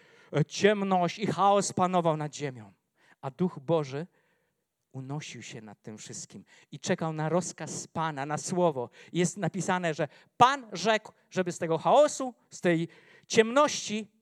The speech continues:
powstała jasność. I co się stało? I mamy jasność. Bóg posyła słowo, jedno słowo, które nie wróci nigdy puste i sprawi, że chory jest zdrowy,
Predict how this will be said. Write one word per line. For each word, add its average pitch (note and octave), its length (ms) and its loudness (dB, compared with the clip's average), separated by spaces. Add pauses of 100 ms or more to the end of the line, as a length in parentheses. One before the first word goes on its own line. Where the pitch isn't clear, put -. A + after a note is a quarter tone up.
powstała F#3+ 480 4
jasność. F3 680 0
I G3+ 80 -8
co B3 160 6
się B3 120 2
stało? B3 420 6 (220)
I G#3 100 2
mamy D#4 420 6
jasność. G#3 800 2 (840)
Bóg F3+ 340 -2 (220)
posyła F#3 520 0
słowo, D#3+ 680 -2 (240)
jedno C#4+ 520 6
słowo, B3 460 2
które G#3+ 260 -2
nie G#3 160 -2
wróci B3+ 440 -4
nigdy A3+ 320 -6
puste D#3+ 540 -8 (400)
i G3 80 -8
sprawi, E3+ 600 2 (220)
że E3+ 160 2
chory A#3+ 540 8 (360)
jest A3+ 200 4
zdrowy, A#3 520 6